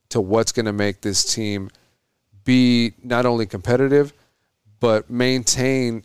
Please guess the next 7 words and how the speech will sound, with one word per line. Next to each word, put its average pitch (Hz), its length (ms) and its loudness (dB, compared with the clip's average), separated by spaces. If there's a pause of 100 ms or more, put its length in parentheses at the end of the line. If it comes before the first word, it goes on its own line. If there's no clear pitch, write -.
(120)
that 107 380 0
image 117 500 -2 (460)
of 117 440 2 (100)
a 113 80 0
very 113 480 0
scrappy 104 560 -2
team. 87 400 -8